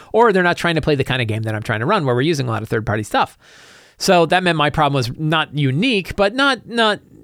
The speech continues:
you know, probably not the majority. And that has been interesting to,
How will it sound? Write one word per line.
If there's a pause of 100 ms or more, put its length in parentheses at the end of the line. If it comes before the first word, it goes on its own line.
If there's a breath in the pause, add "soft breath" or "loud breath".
you
know,
probably
not
the
majority. (580 soft breath)
And
that
has
been
interesting
to,